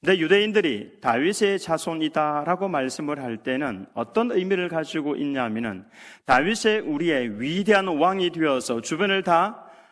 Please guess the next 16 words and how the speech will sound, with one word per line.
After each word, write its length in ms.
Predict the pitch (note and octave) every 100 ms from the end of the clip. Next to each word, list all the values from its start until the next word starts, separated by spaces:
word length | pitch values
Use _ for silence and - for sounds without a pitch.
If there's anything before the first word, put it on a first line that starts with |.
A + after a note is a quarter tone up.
| _ -
정복을 640 | F3+ G3+ A3 G#3+ F3+ E3+
하고 760 | D#3+ F#3+ F3+ A3+ - - - -
그리고 400 | D#3 F#3+ G3+ -
경제적으로 1120 | D3+ F3+ G3+ G#3+ G#3 G3 E3+ F3 C#3+ D#3 -
또 160 | E3+ D3+
정치적으로 920 | F#3 G#3 A#3 A#3 - F3 D#3 B2+ C3+ - -
아주 220 | D#3+ D#3+ E3
강력하고 920 | C#3+ C#3+ F#3 A3+ A3 G3 D#3+ A2 - - _
부강한 680 | - C#3+ F#3+ G#3 G#3+ G#3 F3
나라를 420 | E3 F3+ F3 E3
만들어 480 | D3+ B2+ D3 D#3 D3
주었던 640 | D3 D#3 D3+ C#3+ - C3+ B2+
것처럼 680 | A#2 - - D#3+ D#3 - - - _ _ _ _ _ _ _ _ - - -
다윗의 560 | B2 E3 A#3+ A#3 A3
자손으로 600 | - G3 G3 G3 F#3 F3+
오시는 600 | E3+ - F3 D#3 C#3 B2